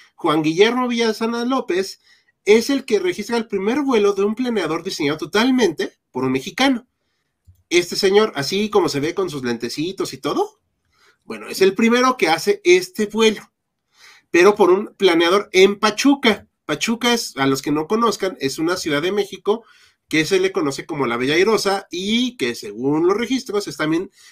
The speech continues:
donde está el primer equipo de fútbol en México. Ellos van a ser los pioneros y a partir de mil novecientos once empieza a desatarse un furor más grande por la aviación,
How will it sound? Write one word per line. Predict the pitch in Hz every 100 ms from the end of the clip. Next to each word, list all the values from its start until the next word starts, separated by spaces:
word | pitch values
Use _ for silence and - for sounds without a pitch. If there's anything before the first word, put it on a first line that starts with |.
| _ -
donde | 131
está | - 156
el | 160
primer | 160 143 156
equipo | 151 139 139 156
de | 139
fútbol | 139 131 123 135 139 _
en | 127 147
México. | 220 - - - _ _ _ _ _ -
Ellos | 240 311 277
van | 285
a | 285
ser | 247 240
los | 254 -
pioneros | 208 202 233 233 190 - - _ _ _ _ _
y | 196
a | 214
partir | 214 208 285
de | 339
mil | 302 302
novecientos | 285 262 254 247 254 - -
once | 247 226 - 202 -
empieza | 180 196 214 254 247 269
a |
desatarse | 226 190 185 208 208 233
un |
furor | 226 202 185 196
más | 208 208
grande | 208 208 180 170 185 -
por | 160
la | 185
aviación, | 208 220 214 170 180